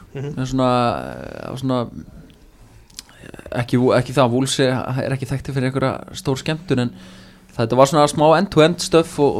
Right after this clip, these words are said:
Speaker 2: og svona kom svona einhver trú í seinni hálfleik að Wol-, Wolves fekk svona trúna að gætu stólið sig jafnvel.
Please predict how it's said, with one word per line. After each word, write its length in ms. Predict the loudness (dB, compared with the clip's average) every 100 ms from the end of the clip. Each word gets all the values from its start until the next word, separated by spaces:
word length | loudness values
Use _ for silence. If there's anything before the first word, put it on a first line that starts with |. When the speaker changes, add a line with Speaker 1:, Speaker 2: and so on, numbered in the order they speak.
| -4
Speaker 2:
og 180 | -6 0
svona 220 | 2 2 2
kom 240 | 0 0
svona 180 | -2 -4
einhver 140 | -4
trú 220 | 0 4 4
í 60 | 4
seinni 200 | 0 0
hálfleik 220 | 0 2
að 80 | 2
Wol-, 180 | 0 0
Wolves 320 | -2 -2 -4
fekk 320 | -4 -4 -4
svona 140 | -6 -4
trúna 300 | -4 -4 -6
að 80 | -6
gætu 240 | -6 -6
stólið 400 | -4 -2 -2 -2
sig 80 | -2
jafnvel. 180 | -6